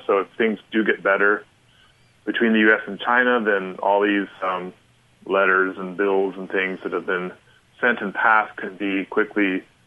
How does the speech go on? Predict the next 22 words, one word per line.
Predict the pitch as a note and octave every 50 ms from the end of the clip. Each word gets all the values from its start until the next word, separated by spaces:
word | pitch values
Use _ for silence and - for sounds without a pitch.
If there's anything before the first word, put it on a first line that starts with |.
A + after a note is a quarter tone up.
| _ _ _ _ _ _ _ - -
uh, | G2 F2+
ignored. | G2 F#2+ F2+ - G2 G2 G2+ G2 F#2+ G2 G2 F#2+ - - - _ _ _ _ -
Um, | - G2 F#2 F2+ F2+ F2+ F2+ F2+ F#2 F2+ - _ _ _ _ _ _ _ _ _ _ -
and | G2+ F#2+ F#2
as | -
far | - - C3 B2+
as | B2 A2
I | B2 A2+
know, | A#2 A#2 A2+ A2
Tsai, | G2+ - A2+ G#2+ G2+ -
the, | G#2+ G#2 G2+ G2 G2+ G2 F#2 F2
uh, | E2+ - -
Tsai | - A2 G2+ G#2
Ing-wen | A2 A2+ A2 G2+ G2
administration | F#2 F#2 F#2+ F#2+ F#2 - - G2 G2 - - F#2
hasn't | - G2+ F#2+ G2 G2 -
really | G2 G2+ F#2+ F#2 E2+
done | D2+ - F#2 F#2+ G2+
anything | G2 G2 G2 F2+ - - G2+ F2+ F2+ F2+ F2+ _ _ _ _ _ _ _ _ _ _ _ _ -
that | F#2+ G#2 G2 F#2 F2+ - -
could | - - G#2 G2+ -
be, | G2+ G2+ G2 F#2+ F#2+ F#2 F2